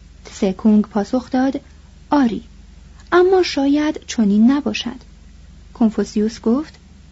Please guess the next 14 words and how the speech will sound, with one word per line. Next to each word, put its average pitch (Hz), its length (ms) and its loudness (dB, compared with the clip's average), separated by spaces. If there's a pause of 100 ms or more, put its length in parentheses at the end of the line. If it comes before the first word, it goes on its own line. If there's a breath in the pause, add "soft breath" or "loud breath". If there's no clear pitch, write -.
(260)
«چنین 226 420 4
نیست، 240 340 -2 (640)
من 247 360 4 (440)
جویای 262 600 6
وحدتی 208 600 -2
کلی 214 380 2
هستم.» 226 460 -8 (2250)
به 240 200 2
راستی 262 560 0
ذات 262 400 -2
فلسفه 196 800 -6
جز 175 260 -6
این 165 240 -8
نیست. - 400 -16